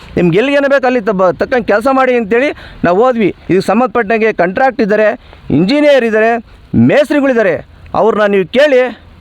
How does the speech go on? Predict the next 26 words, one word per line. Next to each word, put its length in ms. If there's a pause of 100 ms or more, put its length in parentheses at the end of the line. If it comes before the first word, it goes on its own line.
ಸಮ್ಮತವಾದ 400
ನ್ಯಾಯ 220 (200)
ಪಡಿಬೋದು. 500
ನಾವೇನಾರ 480
ರೋಡ್ 240
ನಿಲ್ಸಿದ್ದೀವಿ, 600 (280)
ಒಂದು 180
ದಿವಸ 200
"ರೋಡ್, 260
ಏ, 120
ಮಾಡಬೇಡ್ರಿ, 440
ನಿಲ್ಲಿಸ್ರಿ" 400
ಅಂತ 140
ಹೇಳಿದರೆ 720
ನೀವು 240
ಕೊಟ್ಟ 220
ಶಿಕ್ಷೆಗೆ 380
ನಾವು 180
ಗುರಿ 200
ಆಗ್ತೀವಿ. 400 (240)
ನಾವು 160
"ರೋಡ್ 340
ಮಾಡಿ" 340
ಅಂತ 160
ಹೇಳಿದ್ವಿ 200
ಹೊರತು 420